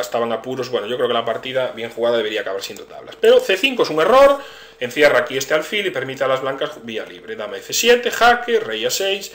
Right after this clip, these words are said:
y aquí viene rápidamente otro error de Giri que juega torre C dos. Bien, la jugada clave era dama E ocho, evitando que las negras,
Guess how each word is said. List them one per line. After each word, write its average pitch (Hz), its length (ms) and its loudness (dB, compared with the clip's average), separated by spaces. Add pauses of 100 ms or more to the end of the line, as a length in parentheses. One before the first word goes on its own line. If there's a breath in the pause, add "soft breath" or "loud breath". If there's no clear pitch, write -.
(440 loud breath)
y 208 140 4
aquí 226 500 2
viene 202 460 -2
rápidamente 170 720 -2
otro 139 260 -2
error 123 220 -2
de 120 100 -6
Giri 123 240 -10
que 120 100 -10
juega 113 440 -4
torre 104 360 -4
C 90 220 -14
dos. - 360 -16 (760 loud breath)
Bien, 95 220 -4 (120)
la 147 300 4
jugada 226 360 6
clave 247 260 6
era 214 120 8
dama 202 240 4
E 123 80 4
ocho, 104 440 0
evitando 127 720 0
que 139 120 -6
las 127 220 0
negras, 135 580 -2